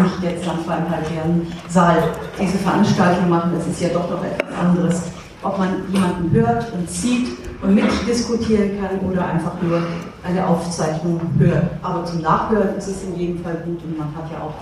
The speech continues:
das verstehe ich schon, gelegentlich mal keine Zeit.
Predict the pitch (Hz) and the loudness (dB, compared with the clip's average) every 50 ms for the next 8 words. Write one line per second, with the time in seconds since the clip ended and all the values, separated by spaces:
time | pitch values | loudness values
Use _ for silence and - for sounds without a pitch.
0 | - - - - - - 170 - - 165 156 151 - 170 170 170 - - 135 143 | -14 -14 -16 -16 -12 -10 -8 -4 -4 -4 -4 -4 -2 -2 -2 -2 -2 -6 -6 -8
1 | 147 147 - - - - - 196 180 196 180 180 180 - 180 170 151 147 147 - | -8 -8 -10 -12 -12 0 2 4 4 4 4 2 0 0 0 0 0 0 0 0
2 | 143 147 160 160 156 - - - - | 0 0 0 0 -2 -4 -4 -6 -8